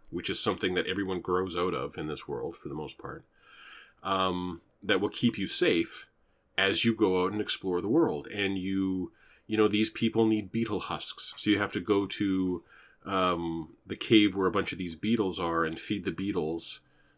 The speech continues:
so they're distracted by the food, and then you pick a beetle up. And that's it. That's the puzzle. And you take it back to the person, and they reward you with, like, a, some sort of badge, and you collect three badges, and you can turn them in for your mask. And once you've gotten the mask,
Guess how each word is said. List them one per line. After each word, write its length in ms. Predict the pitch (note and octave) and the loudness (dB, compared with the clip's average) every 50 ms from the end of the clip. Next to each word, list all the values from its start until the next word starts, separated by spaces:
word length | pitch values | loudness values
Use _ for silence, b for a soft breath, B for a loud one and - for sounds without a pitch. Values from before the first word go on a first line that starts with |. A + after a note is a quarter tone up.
| _ | _
so 180 | - - A#2 G#2 | -2 2 2 4
they're 160 | F2+ F#2+ F2+ | 4 4 2
distracted 460 | E2 F2 E2+ - - G#2 F#2+ - F2+ E2+ | 2 0 0 4 4 4 4 4 0 -2
by 80 | F2+ | -2
the 100 | E2+ E2 | -2 -2
food, 200 | - - F#2+ F2+ | -2 -2 -2 -2
and 100 | E2 F2+ | -2 -2
then 80 | F2 E2+ | -2 -2
you 80 | E2+ | -2
pick 180 | - - - - | -4 -4 -6 -4
a 40 | - | -4
beetle 340 | E2 D#2+ E2+ D#2 D#2 D#2+ D#2 | -4 -4 -2 -2 -2 -2 -4
up. 160 | - - - - _ _ _ _ _ _ _ _ _ _ - | -6 -8 -10 -18 _ _ _ _ _ _ _ _ _ _ 0
And 80 | E3 | 2
that's 220 | E3+ E3+ E3 - G3 | 2 2 2 0 0
it. 140 | F#3 F3 - _ - | -2 -2 -4 _ -4
That's 200 | A2+ B2 B2 - | -2 -2 -2 -2
the 100 | - - | -4 -4
puzzle. 320 | - C#3+ B2+ A#2 - - _ _ _ _ - | -4 -6 -6 -8 -10 -12 _ _ _ _ -4
And 80 | B2 B2+ | 0 0
you 80 | A#2+ | 0
take 180 | A#2+ - C3+ B2 | 2 2 2 2
it 80 | B2+ A2+ | 2 4
back 180 | B2 A2+ A2+ - | 4 4 4 2
to 60 | A#2+ | 0
the 40 | A2 | -2
person, 360 | - - A#2 A2 - - A2 | -2 0 0 0 0 0 0
and 120 | G2+ G2+ G2+ | 0 2 2
they 60 | G2 | 2
reward 480 | G2 G2+ F#2+ F#2+ G2 G#2 G2+ G2 F#2 | 2 0 0 0 2 0 0 0 -2
you 160 | F#2+ G2 G2 F#2+ | -4 -4 -2 -2
with, 200 | F#2 F#2 F2+ - | -2 -2 -2 -2
like, 220 | F#2+ F#2 F2 - | -2 -2 -2 -2
a, 260 | F2 E2+ E2+ E2 D#2 - B B B B B B B B | -2 -4 -4 -4 -6 -8 B B B B B B B B
some 240 | - - D3+ C3+ | -2 0 0 0
sort 160 | - - C3 A#2 | 2 2 2 2
of 100 | F#2+ D#2+ | 2 2
badge, 400 | F#2 E2+ D#2 C2+ B1 - - - | 0 0 0 0 -2 -6 -6 -6
and 80 | F#2+ | -4
you 60 | F#2 | -4
collect 260 | - - G#2+ F#2 E2+ - | -4 -2 -2 -2 -2 -4
three 240 | - - A#2+ A2 | -2 2 2 4
badges, 460 | G2 E2+ E2+ D#2 D#2 D#2+ E2+ A2+ C#3+ C#3 | 4 4 4 4 4 4 2 0 -2 -2
and 80 | G#2+ F#2+ | -4 -6
you 60 | E2 | -6
can 160 | - F2+ - | -6 -8 -6
turn 220 | - - A2 G#2 | -2 0 0 0
them 100 | G2+ G2 | 0 0
in 160 | G2 F#2+ F#2+ F#2 | -2 -2 -2 -4
for 160 | - - G2 | -6 -6 -4
your 160 | F2 F2+ F2 | -4 -2 -2
mask. 560 | E2+ E2+ D2+ C#2 - - - - - - - _ b b b b b b b b b b b b b b b - | -2 -2 -2 -2 -4 -6 -6 -8 -8 -10 -14 _ b b b b b b b b b b b b b b b -10
And 320 | G2 G2 G2+ G2 G2 G2 | -6 -4 -2 -2 -2 0
once 260 | F#2 A2+ C3+ D3+ - C#3 | 2 4 4 4 4 2
you've 100 | A#2 A2 | 0 4
gotten 300 | - C3 C#3 C#3+ B2 G#2 | 4 4 4 4 2 0
the 40 | G2 | 0
mask, 680 | G#2+ D3 G3+ A3 C3 F2+ E2 - - - - - - | 0 0 2 2 2 2 0 0 -2 -6 -6 -8 -10